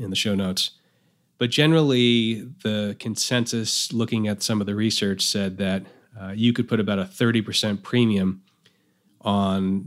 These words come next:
the expected standard deviation. Remember the old bell curve, sixty-eight percent of the time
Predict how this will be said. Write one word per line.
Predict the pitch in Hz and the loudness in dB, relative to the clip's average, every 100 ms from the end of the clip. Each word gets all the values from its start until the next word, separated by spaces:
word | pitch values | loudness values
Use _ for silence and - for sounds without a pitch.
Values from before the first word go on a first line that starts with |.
| 123 | -4
the | 101 | -2
expected | 95 - 104 104 98 113 190 180 - 85 85 | -2 0 0 0 -4 -6 -14 -16 -16 -10 -4
standard | - 117 104 | 0 0 0
deviation. | 98 92 92 87 - | -2 -4 -4 -4 -4
Remember | 98 104 | -2 -2
the | 104 | 0
old | 101 95 | 0 0
bell | 107 | 0
curve, | 107 - 110 101 | 0 -2 -2 -2
sixty-eight | - 101 110 101 | -2 -2 -2 -2
percent | 104 - | -4 -2
of | 95 | -2
the | 92 | -2
time | - 98 95 95 | -2 0 0 -2